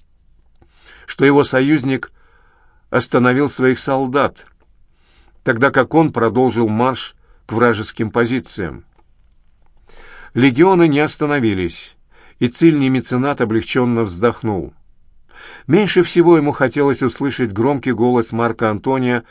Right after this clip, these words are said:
с предложением помощи. Лучшие легионные лекари уже занимались Октавианом, хотя его друг не особо надеялся на успех.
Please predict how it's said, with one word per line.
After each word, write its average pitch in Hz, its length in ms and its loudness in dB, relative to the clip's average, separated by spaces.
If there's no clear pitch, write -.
с - 100 -16
предложением 117 640 0
помощи. 98 680 -6
Лучшие 156 600 0
легионные 135 580 2
лекари 131 500 2
уже 120 320 -2
занимались 123 640 -2
Октавианом, 98 760 -2
хотя 143 280 0
его 165 200 4
друг 165 280 4
не 139 80 -2
особо 135 420 0
надеялся 123 540 -2
на 123 140 0
успех. - 560 -4